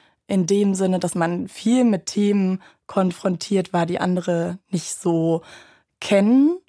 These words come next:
Also viel mit Traurigkeit und Verlust von so einer unbeschwerten Kindheit. Also, dass ich ja sehr früh Menschen sterben sehen hab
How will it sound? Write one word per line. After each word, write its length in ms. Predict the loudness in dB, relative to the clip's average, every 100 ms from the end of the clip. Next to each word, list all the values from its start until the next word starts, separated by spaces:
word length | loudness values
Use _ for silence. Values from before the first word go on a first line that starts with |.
| -20 _ _
Also 220 | -2 0
viel 220 | 0 0 2
mit 180 | 0
Traurigkeit 800 | 0 0 2 0 -6 -4 0 0
und 100 | -2
Verlust 520 | -4 -2 0 0 -2 -6
von 180 | -4
so 80 | -2
einer 140 | -4 -4
unbeschwerten 580 | -4 -4 -4 -4 -4 -8
Kindheit. 800 | -6 -6 -4 -2 0 -2 -6 -14 -20 -20 _ _
Also, 300 | -4 -2 0
dass 440 | -2 -4 -4 -10 -14
ich 200 | -10 -4
ja 360 | 0 2 2 -2 -8 -20 _ _
sehr 300 | -2 2 2
früh 380 | 0 -4 0 0
Menschen 460 | 2 0 -2 -4 -6
sterben 500 | -4 0 0 0 -2
sehen 420 | -4 -4 -4 -2
hab 300 | -6 -8